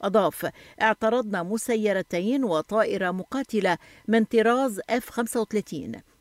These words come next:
كما أسقطنا أمس طائرة مسيرة أمريكية من طراز إم كيو ناين بعد رصد استخباراتي دقيق."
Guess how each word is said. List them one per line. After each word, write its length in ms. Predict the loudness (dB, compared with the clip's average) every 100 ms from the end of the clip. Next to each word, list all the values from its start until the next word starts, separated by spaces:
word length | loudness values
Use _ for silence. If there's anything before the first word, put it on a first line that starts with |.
| -2
كما 300 | -2 0 -4
أسقطنا 520 | -4 -6 -4 -4 -4
أمس 160 | -6 -4
طائرة 420 | -2 -2 -2 -4
مسيرة 500 | -4 -4 -2 0 -2
أمريكية 800 | -2 0 0 -2 -2 0 0 -2 -8 -10 0
من 180 | 2 2
طراز 640 | 2 4 4 4 2 -2 -2
إم 160 | 0 0
كيو 260 | 0 -2
ناين 440 | 0 -2 0 0 -2 -8 -6
بعد 340 | 2 4 4 0
رصد 400 | 0 -2 -2 -4
استخباراتي 1120 | -4 -6 -6 -8 -2 0 0 -2 -4 -4 -4
دقيق." 560 | -6 -8 -10 -12 -14